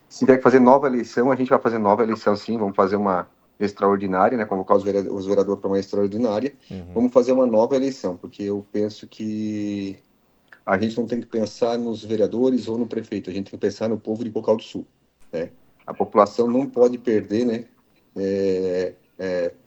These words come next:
Speaker 1: se, se alguém quiser recorrer a alguma coisa, algum, algum vereador, não tem? Nós temos que fazer a coisa correta, pensando no povo. Fizemos uma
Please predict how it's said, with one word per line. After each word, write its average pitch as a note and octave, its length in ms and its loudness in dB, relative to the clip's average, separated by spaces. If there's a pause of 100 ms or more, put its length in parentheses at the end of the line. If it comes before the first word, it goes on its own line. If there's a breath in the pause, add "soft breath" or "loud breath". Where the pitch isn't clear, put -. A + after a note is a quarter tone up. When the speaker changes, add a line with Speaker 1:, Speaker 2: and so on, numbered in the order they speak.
(220)
Speaker 1:
se, G2+ 540 0
se - 180 0
alguém G2 240 4
quiser G2+ 260 4
recorrer G2+ 320 2
a G#2 40 10
alguma G2+ 200 4
coisa, G#2+ 420 6
algum, G2 380 0 (100)
algum G2 480 0
vereador, G#2 540 4
não G2+ 60 -2
tem? G2 260 -6 (540 soft breath)
Nós F#2+ 200 -2
temos A2 160 0
que - 40 -14
fazer A2+ 140 2
a G#2+ 40 4
coisa A#2+ 200 4
correta, A2+ 420 2 (100)
pensando A2 400 0
no B2 80 4
povo. F#2+ 320 -2
Fizemos D#3 300 0
uma D3 40 2